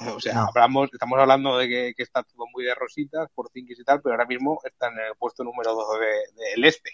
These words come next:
Speaker 1: O sea.
Speaker 2: Sí, a ver, la historia es que nos han dado buenas sensaciones, porque
Speaker 1: Claro.
Speaker 2: ya sabes que somos todos más cafres que el co-, que la hostia, ¿no?
Speaker 1: Eso
Speaker 2: Entonces,
Speaker 1: es.
Speaker 2: cuando pensamos que equipos están ya totalmente denostados y destrozados y que nos pensamos que no se han movido muy bien en verano y empiezan a ganar tres o cuatro partidos,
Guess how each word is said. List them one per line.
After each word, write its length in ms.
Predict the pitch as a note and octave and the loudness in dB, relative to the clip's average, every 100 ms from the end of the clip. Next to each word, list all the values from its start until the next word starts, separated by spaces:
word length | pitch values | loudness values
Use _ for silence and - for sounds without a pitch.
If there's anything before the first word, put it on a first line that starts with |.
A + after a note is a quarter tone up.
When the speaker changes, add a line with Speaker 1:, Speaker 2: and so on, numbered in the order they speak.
| - | -18
Speaker 1:
O 40 | - | -20
sea. 160 | - - | -8 2
Speaker 2:
Sí, 200 | C3 B2 | 6 8
a 80 | A2 | 8
ver, 220 | A#2+ A#2 | 6 6
la 100 | A2+ | 2
historia 320 | A2 B2+ C3 | 4 4 4
es 80 | C3+ | 4
que 100 | D#3 | 4
nos 140 | C#3 | 6
han 140 | C3 C3 | 6 6
dado 120 | D3 | 8
buenas 320 | C#3+ C#3+ D3+ | 10 8 8
sensaciones, 720 | D#3+ D3 C3 A2+ C3+ C3+ A2+ | 6 4 4 6 6 8 4
porque 220 | - A#2 | 2 4
Speaker 1:
Claro. 260 | A#2+ A2 - | 6 4 2
Speaker 2:
ya 100 | A#2+ | -2
sabes 160 | B2+ D3 | 0 0
que 100 | D3+ | 2
somos 240 | D3 C#3 | 4 4
todos 220 | C3 C3+ C3 | 6 6 6
más 180 | B2+ | 2
cafres 340 | - C3 C3+ C3 | 2 2 2 0
que 100 | C#3 | 0
el 100 | A#2+ | 2
co-, 160 | A#2 A#2+ B2 | 0 -2 -6
que 80 | |
la 140 | A2 G#2 | -6 -4
hostia, 260 | - G#2+ | -4 -4
¿no? 160 | G2+ A2 - - | -4 -6 -8 -8
Speaker 1:
Eso 180 | B2 C3 | -2 2
Speaker 2:
Entonces, 240 | B2+ C#3 | 4 4
Speaker 1:
es. 60 | - | 4
Speaker 2:
cuando 260 | C#3+ C#3 | 0 2
pensamos 400 | B2+ B2 B2+ C3 | 4 6 6 4
que 80 | C#3+ | 4
equipos 340 | C#3+ C#3+ C3+ C3+ | 2 2 2 2
están 280 | A#2+ C3+ C3 | 2 2 4
ya 140 | C3 | 4
totalmente 1120 | B2+ B2+ B2+ B2+ A#2+ B2 B2 B2 B2 B2 B2 | 4 4 2 0 2 2 4 4 2 2 0
denostados 560 | A#2+ A#2+ A#2 - A#2+ A2+ | 0 -2 -4 0 2 4
y 60 | A#2 | 2
destrozados 720 | A#2 - A#2 A2 C3+ A#2 A2 | 2 2 0 4 6 6 2
y 80 | A2 | 0
que 240 | A2+ A2 | 0 2
nos 180 | A2 G#2+ | 0 0
pensamos 460 | A#2 A2 A#2+ A#2+ | -2 0 2 2
que 100 | - | 2
no 100 | B2+ | 0
se 100 | A#2 | 4
han 100 | A#2+ | 4
movido 360 | A#2+ B2 A#2+ A#2+ | 4 6 6 6
muy 160 | A#2+ A#2 | 4 4
bien 140 | A#2+ | 4
en 80 | A#2 | 4
verano 360 | A#2 B2 A#2 | 4 4 4
y 200 | G#2+ G#2 | 2 0
empiezan 340 | G#2+ A2+ A2+ A#2 | -2 -2 -2 2
a 80 | A#2+ | 2
ganar 280 | B2 A#2 | 2 0
tres 140 | A2 A#2 | -2 -2
o 40 | |
cuatro 240 | A#2+ A#2 A2+ | 0 0 0
partidos, 500 | A2+ G#2+ A#2+ C#3+ | 0 2 2 2